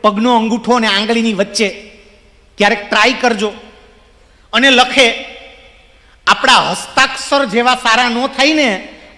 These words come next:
આ છોકરીના પગાક્ષર એવા સારા થાય છે. બોલો, પગથી એવા સરસ અક્ષર કરે.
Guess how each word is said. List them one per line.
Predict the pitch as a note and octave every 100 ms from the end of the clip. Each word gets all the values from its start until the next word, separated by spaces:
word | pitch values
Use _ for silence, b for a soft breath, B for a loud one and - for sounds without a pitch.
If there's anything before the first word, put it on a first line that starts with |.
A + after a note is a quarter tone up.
| -
આ | G#3+
છોકરીના | B3+ - A3+ A#3 A#3+ C4
પગાક્ષર | - G3+ G#3 C4 C4 - B3+
એવા | A#3 G#3+
સારા | F#3+ F3+
થાય | D3 C3+
છે. | A#2
બોલો, | D#3 D3 - - - _ _ _ -
પગથી | B3+ A#3+ - D#4
એવા | C#4 C#4
સરસ | C4+ C4+
અક્ષર | B3 - B3 G#3
કરે. | D3